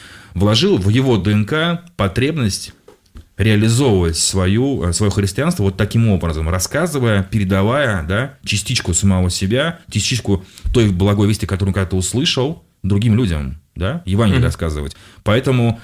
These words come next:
Speaker 1: мы заранее всё сразу отметаем ваши, э, все, <laughs> все возражения о том, нужно ли рассказывать Евангелие, не нужно, но как же его рассказывать и как же отсеивать людей, которые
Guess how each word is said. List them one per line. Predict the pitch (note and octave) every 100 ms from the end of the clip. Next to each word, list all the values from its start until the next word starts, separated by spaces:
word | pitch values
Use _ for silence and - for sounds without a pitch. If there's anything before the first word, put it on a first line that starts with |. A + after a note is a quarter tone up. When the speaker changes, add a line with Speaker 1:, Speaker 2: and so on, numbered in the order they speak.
| - - _
Speaker 1:
мы | A2 C3 -
заранее | F#2 B2+ D#3 B2 F#2+
всё | - G#2+
сразу | - C3 G2+
отметаем | F2+ - A#2 B2 G2 E2+
ваши, | F2+ - F2
э, | E2+ C2+ E2+
все, | - B2 -
<laughs> |
все | A#2 - C3+
возражения | - G#2 G2+ A2 C3+ A2
о |
том, | F#2 F#2+
нужно | G2 B2+ G2
ли |
рассказывать | F2+ F2 F2+ E2+
Евангелие, | F#2 F2+ F2 F2
не | F2+
нужно, | A#2+ B2 F2+
но | G#2+
как | G2+ D3+ C#3
же | F#2
его | E2+
рассказывать | E2 - D#2+ D2 C2 - - -
и | F#2
как | C3+ B2
же | F#2 -
отсеивать | F#2 F#2 - C#3+ G#2 E2+
людей, | F2 A#2
которые | G#2 F2 F2+ F#2